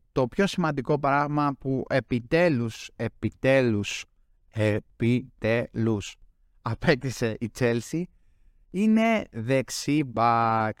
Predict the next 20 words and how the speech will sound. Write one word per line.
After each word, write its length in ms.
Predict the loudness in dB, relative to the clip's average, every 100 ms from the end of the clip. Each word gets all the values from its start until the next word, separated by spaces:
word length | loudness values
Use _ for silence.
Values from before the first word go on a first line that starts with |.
| -4
Μια 200 | -2 0
θέση 300 | 0 -2 -4
που 120 | -4
πραγματικά 840 | 0 0 0 -2 -2 2 2 2 -4 _ _ _
όταν 320 | -2 0 0
τραυματίζεται 640 | 2 0 -2 -2 -2 0
ο 60 | 0
Reece 180 | 0 -4 0
James 260 | 0 2 0 -4
βγάζω 440 | -6 0 2 2 2
τα 140 | 2
μάτια 340 | 2 0 0
μου 200 | 0 0
όταν 220 | 0 -2 -2
βλέπω 240 | -2 -2
την 140 | -6 -2
Chelsea. 420 | 0 0 -4 -10 -10 _ _
Χρειαζόμαστε 800 | -2 2 4 2 2 0 0 -4
δεξί 300 | -6 -4 -4
μπακ. 300 | 2 2 2